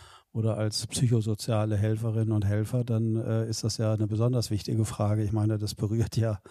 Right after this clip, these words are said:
auch, äh, andere Forschungsfragen. Das heißt, wie viel Verantwortung nimmt man den Leuten ab? Ich meine, wir haben ja die Diskussion Bürgergeld beispielsweise. Äh, <laughs> da gibt es ja schon in der Vergangenheit Ex-,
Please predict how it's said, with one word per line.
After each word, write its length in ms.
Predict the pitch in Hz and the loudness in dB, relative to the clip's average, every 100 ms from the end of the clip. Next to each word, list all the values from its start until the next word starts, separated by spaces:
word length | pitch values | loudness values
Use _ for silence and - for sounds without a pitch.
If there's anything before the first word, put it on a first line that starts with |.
| - - - - - _ | -20 -20 -20 -20 -20 _
auch, 420 | - 110 107 - | -4 0 0 -4
äh, 120 | 160 110 | -6 -2
andere 720 | 104 104 107 - 110 135 131 | 0 -2 -6 -8 -2 -2 -2
Forschungsfragen. 880 | - 113 104 107 - 104 95 98 98 | -8 -10 -8 -8 -8 -14 -12 -10 -12
Das 200 | 95 - | -14 -16
heißt, 220 | - - | -18 -10
wie 100 | 107 | -10
viel 180 | 101 104 | -8 -10
Verantwortung 600 | - - 107 110 107 107 | -8 -6 -4 -4 -6 -4
nimmt 160 | 110 - | -4 -4
man 100 | 110 | -2
den 120 | 104 | 2
Leuten 300 | 101 104 110 | 2 0 -2
ab? 260 | 113 - - | -6 -8 -8
Ich 100 | 110 | -4
meine, 220 | 104 101 | -2 -2
wir 80 | 101 | -2
haben 120 | 107 | -4
ja 100 | 104 | -4
die 140 | 110 | -8
Diskussion 600 | 107 107 - 107 - 104 104 | -8 -10 -10 -14 -8 -8 -4
Bürgergeld 600 | 123 127 110 107 101 98 | -2 -2 -2 -2 -4 0
beispielsweise. 800 | 98 92 104 - 98 95 98 101 _ - - - - - _ - | 0 0 -6 -8 -6 -6 -6 -8 _ -20 -18 -16 -16 -18 _ -8
Äh, 300 | 110 104 104 | -2 2 2
<laughs> 920 | - 113 - - - - - _ - | 4 2 2 -18 -18 -20 -20 _ -8
da 340 | 294 127 107 | -6 -2 0
gibt 220 | 107 - 113 | 0 0 -2
es 120 | - | 0
ja 380 | 107 101 101 98 - 302 294 - | 0 0 0 -4 -10 -10 -8 -10
schon 280 | - 104 101 | -8 -4 0
in 80 | |
der 100 | 104 | 0
Vergangenheit 720 | - 104 101 104 101 98 98 - | 0 -2 0 2 2 2 -2 -4
Ex-, 420 | 107 - - | -4 -2 -2